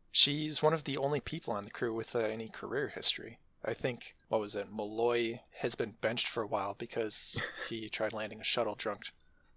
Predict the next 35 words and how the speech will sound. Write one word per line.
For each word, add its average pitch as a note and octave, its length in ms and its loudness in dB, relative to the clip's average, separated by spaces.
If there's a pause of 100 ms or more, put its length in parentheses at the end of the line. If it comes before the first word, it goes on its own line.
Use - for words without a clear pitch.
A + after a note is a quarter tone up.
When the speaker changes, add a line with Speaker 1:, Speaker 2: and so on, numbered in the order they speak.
(260)
Speaker 1:
Lamar C3 560 6
has C3 180 -2
been B2+ 160 2
on A#2 140 0
the G#2+ 320 0 (160)
Orville G#2 320 0
for A2 200 -4
a G2 80 -4
while. F#2 240 2
Bortus A#2+ 420 0
has G#2+ 120 -8
been G#2+ 180 -2
on G2 160 -6
the G#2 100 -8
Orville F#2+ 340 -4
for - 180 -12
a - 100 -10
while. - 380 -2
Speaker 2:
O-, D#3+ 140 2 (100)
okay. A#2+ 240 -4 (420)
Mal-, C3+ 260 4
Malloy C3 800 6 (120)
wrecked A#2+ 380 6
a G#2 80 4
shuttle G#2+ 440 4
trying G#2 320 4
to F#2+ 120 -4
impress G#2 420 0
a G2+ 60 -2
woman. - 340 -10 (380)
Speaker 1:
Right. C3 220 6 (200)
Speaker 2:
Which B2 160 4
is B2+ 160 4
equally E3 420 10
stupid. - 520 0